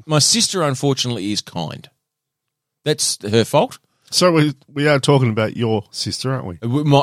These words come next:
Speaker 1: okay, so yes, my sister has a tendency to be kind. Like, she'll get, <laughs> so she'll get some troll, um, uh,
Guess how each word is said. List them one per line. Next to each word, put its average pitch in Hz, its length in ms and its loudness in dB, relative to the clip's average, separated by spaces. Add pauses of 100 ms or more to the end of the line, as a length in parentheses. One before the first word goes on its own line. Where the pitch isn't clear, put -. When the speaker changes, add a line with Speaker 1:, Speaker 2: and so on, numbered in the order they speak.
(140)
Speaker 1:
okay, 107 240 -2
so - 160 -2
yes, 113 320 -2
my 123 140 4
sister 110 380 0 (280)
has 190 400 -2
a 196 60 -6
tendency 147 580 -2
to 120 140 -8
be 107 100 -4
kind. - 340 -10 (300)
Like, 143 140 2
she'll 262 180 2
get, 208 160 2 (160)
<laughs> - 160 -20
so - 160 2
she'll 240 220 2
get 175 160 -2
some 143 280 2
troll, 117 680 2 (440)
um, 117 380 0 (120)
uh, 139 100 0